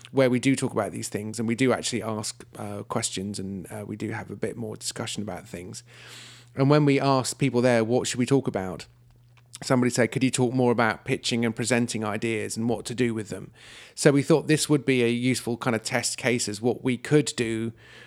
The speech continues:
with this idea. I mean, mindful of the fact that we are probably in a different situation from lots of people listening to it who wouldn't necessarily be able to get ne-, the kinds of meetings that we might be able to get given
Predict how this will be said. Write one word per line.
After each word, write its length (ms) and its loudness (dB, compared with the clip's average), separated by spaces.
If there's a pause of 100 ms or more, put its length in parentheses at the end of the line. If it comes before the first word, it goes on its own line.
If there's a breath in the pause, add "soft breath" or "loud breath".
(120)
with 200 2
this 200 2
idea. 600 0 (840 loud breath)
I 40 -10
mean, 260 2
mindful 380 6
of 20 2
the 80 2
fact 260 2
that 300 2
we 140 6
are 100 4
probably 320 2
in 80 2
a 40 0
different 340 -2
situation 720 0
from 760 -2 (320)
lots 220 0
of 60 -6
people 180 -2
listening 360 0
to 140 -2
it 180 -6
who 160 -4
wouldn't 220 -2
necessarily 800 -4 (460 soft breath)
be 140 2
able 120 -2
to 100 -6
get 220 0
ne-, 160 -8 (120)
the 140 -4
kinds 340 2
of 80 2
meetings 320 0
that 80 0
we 160 4
might 220 2
be 100 2
able 120 2
to 120 -8
get 280 0
given 500 -2